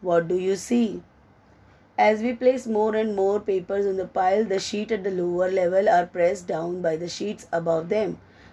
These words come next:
The distance between the papers in the lower part of the pile becomes le-, less, while the papers in the upper part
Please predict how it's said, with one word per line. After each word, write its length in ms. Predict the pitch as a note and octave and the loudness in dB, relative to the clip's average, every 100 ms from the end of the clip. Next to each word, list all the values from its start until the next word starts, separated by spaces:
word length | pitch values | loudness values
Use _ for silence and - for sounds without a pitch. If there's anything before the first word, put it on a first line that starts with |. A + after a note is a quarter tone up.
| - | -6
The 100 | F#3 | -4
distance 460 | F3 G3+ - A#3 A3 | -2 -4 0 0 2
between 400 | A3+ A3 G#3 G3+ | 0 -2 -4 -2
the 80 | G3 | -2
papers 480 | G3 E3+ G3+ G#3+ G#3+ | -2 -2 0 0 0
in 160 | G3 | 2
the 100 | F3 | 4
lower 340 | F3 D#3+ F#3 G3 | 4 2 0 0
part 300 | G#3+ G#3 G3+ | 0 0 -4
of 120 | F#3+ | -6
the 80 | F#3 | -4
pile 340 | F#3+ F3+ F#3+ | -2 -2 -2
becomes 420 | E3+ E3 F3 E3+ | -4 -4 -4 -4
le-, 300 | F3 E3 E3+ - - | -4 -2 -2 -6 -4
less, 460 | F#3 F#3+ A#3+ - - - - _ | 2 4 2 -2 -18 -20 -20 _
while 260 | G3 F#3 F#3+ | 2 4 4
the 60 | F#3 | -2
papers 400 | F#3 F3+ G#3+ G#3 | -4 -2 -2 -2
in 80 | G3+ | -4
the 100 | - | -4
upper 460 | - G3+ G3 G#3 - - - - _ _ _ - | -4 0 -2 -2 -8 -20 -20 -20 _ _ _ -2
part 320 | G3 G#3 | 2 2